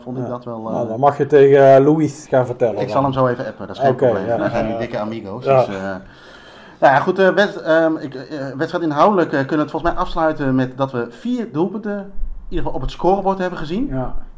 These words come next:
Speaker 3: Ja, het eerste kwartier heb ik geen seconde van de wedstrijd
Speaker 2: Nee,
Speaker 3: gezien.
Speaker 2: ik heb, eh, eh, één van de vier doelpunten gezien.
Speaker 1: Ja, dus dan hoeven we ook niet meer te klagen als iemand bij El Porvenir de doelpunten niet heeft gezien.
Speaker 2: Nee.
Speaker 1: Toch?
Speaker 2: Nou,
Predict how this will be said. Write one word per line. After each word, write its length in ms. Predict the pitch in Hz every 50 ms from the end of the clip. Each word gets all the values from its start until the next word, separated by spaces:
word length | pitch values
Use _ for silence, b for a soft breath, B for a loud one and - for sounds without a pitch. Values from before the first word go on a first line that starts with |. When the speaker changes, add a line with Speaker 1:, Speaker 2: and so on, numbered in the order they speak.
| - -
Speaker 3:
Ja, 160 | - 139 147
het 80 | 170 175
eerste 180 | 175 180 - -
kwartier 320 | 170 156 - 180 175 160
heb 100 | 156 151
ik 60 | 156
geen 120 | - 160 -
seconde 460 | - - 165 151 156 160 156 156 147
van 100 | 143 143
de 60 | 147
wedstrijd 280 | 147 143 131 143 123 120
Speaker 2:
Nee, 100 | 127 120
Speaker 3:
gezien. 160 | 110 131 143
Speaker 2:
ik 60 | -
heb, 240 | - 202 202 208 202
eh, 420 | 190 190 190 185 180 180 185 185 180 175 - - - - - - - - -
eh, 600 | - 127 139 135 135 131 131 131 127 143 143 - - - -
één 260 | - 214 190 175 139
van 120 | 113 123 120
de 80 | 113
vier 180 | - 120 120 107
doelpunten 340 | 113 107 92 - - 110 107
gezien. 280 | 104 104 101 101 101 -
Speaker 1:
Ja, 260 | 113 117 113 98 87 - -
dus 200 | 110 101 - -
dan 100 | - 117
hoeven 160 | 117 113 113 120
we 60 | 117
ook 40 | 131
niet 80 | 139 135
meer 80 | 131
te 80 | 135 135
klagen 280 | - 131 127 135 127
als 140 | 123 110 -
iemand 220 | 143 135 123 117 117
bij 120 | 123 117
El 160 | - 117 120 127
Porvenir 520 | 123 127 123 113 110 117 117 123 127 110
de 60 | 98
doelpunten 360 | 98 107 104 95 98 95 95
niet 120 | 92 92 90
heeft 180 | 92 92 92
gezien. 280 | - 98 92 95 87 85 _
Speaker 2:
Nee. 380 | - 139 143 139 117 95 - - - -
Speaker 1:
Toch? 260 | 185 208 196 - - - _ _ -
Speaker 2:
Nou, 300 | - - 143 151 156